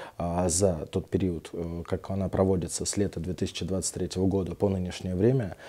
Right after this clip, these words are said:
собрала уже больше двухсот пятидесяти участников из, а, более чем сорока регионов нашей страны. А, это история, которая объединяет молодых людей абсолютно разных профессий, абсолютно разных специальностей,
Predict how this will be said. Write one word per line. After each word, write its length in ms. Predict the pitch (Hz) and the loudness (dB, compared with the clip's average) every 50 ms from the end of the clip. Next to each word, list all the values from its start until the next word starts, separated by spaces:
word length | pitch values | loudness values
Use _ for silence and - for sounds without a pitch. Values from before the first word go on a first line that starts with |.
| - - - | -18 -16 -12
собрала 400 | - - 95 82 107 107 107 104 | -4 0 4 6 8 8 8 6
уже 220 | 98 90 85 95 | 4 4 2 2
больше 460 | 87 92 104 95 - - - 85 85 | 4 6 4 4 4 0 -4 -4 -4
двухсот 460 | 85 85 85 92 90 - - 92 - - | -4 -4 -2 -2 -4 -2 -4 -6 -6 -4
пятидесяти 460 | - 85 - 92 82 - - - 92 | -6 -4 -2 -4 -4 -4 -6 -4 -4
участников 600 | 92 - - 120 120 - - 98 - - - - - - - - - - - | -2 2 4 4 4 4 -2 -8 -10 -10 -18 -20 -18 -18 -16 -16 -16 -12 -4
из, 380 | - 95 98 95 90 80 85 90 | 2 4 4 4 4 2 0 0
а, 540 | 92 87 87 90 87 87 90 90 90 90 87 | 0 0 2 0 0 0 0 0 0 0 0
более 340 | 87 87 104 101 95 92 - | 0 2 2 2 2 0 0
чем 220 | - 107 101 90 | 0 -2 -2 -2
сорока 580 | - - - - 87 - - - 101 101 95 87 | -2 -6 -4 -4 -6 -6 -2 0 2 2 4 2
регионов 560 | 90 85 80 92 95 101 101 92 85 - - | 2 -2 0 0 0 0 0 -4 -6 -6 -6
нашей 240 | 90 - - 98 - | -6 -6 -4 -6 -6
страны. 380 | - - 90 85 85 78 - - - - - - - - - - - - _ - | -4 -2 -2 -2 -2 -4 -8 -12 -16 -20 -20 -20 -18 -18 -16 -16 -18 -18 _ -4
А, 520 | 90 87 85 85 85 85 85 85 85 - | -2 0 0 2 2 2 2 2 0 2
это 460 | - 104 101 104 - 107 98 85 - - - - | 4 2 2 4 2 2 2 2 0 -2 -2 -4
история, 480 | 98 - - - 135 139 131 101 85 | -2 -2 4 6 8 8 8 6 4
которая 400 | - - 85 - 98 92 90 95 | 2 -2 -2 0 2 2 2 0
объединяет 800 | - - 98 87 95 101 104 98 107 110 120 107 87 78 - - | 2 0 -2 0 4 4 4 6 6 4 4 4 2 -2 -4 -2
молодых 400 | - 92 98 101 92 - - - | 0 0 2 2 0 -2 -2 0
людей 360 | 95 87 95 117 127 135 131 120 | -2 2 4 4 2 2 0 -4
абсолютно 460 | - - - - 113 117 110 - 110 | -8 -6 -2 2 4 4 4 4 4
разных 280 | 123 135 127 127 - - | 4 6 4 4 -2 -2
профессий, 680 | - 120 107 - - 87 85 80 - - - 87 82 - - - - - - | -2 -2 -2 0 0 -2 0 0 -2 -4 -6 -8 -10 -10 -14 -18 -18 -8 -6
абсолютно 480 | 95 92 - - 117 110 107 - 110 | -4 -2 2 6 6 6 6 4 2
разных 300 | 107 127 131 123 110 - | 2 2 2 2 -2 -4
специальностей, 880 | - - - - - - 90 85 82 76 71 76 - - - 87 82 | -6 -10 -6 -4 0 0 0 0 0 -2 -4 -6 -8 -10 -10 -10 -12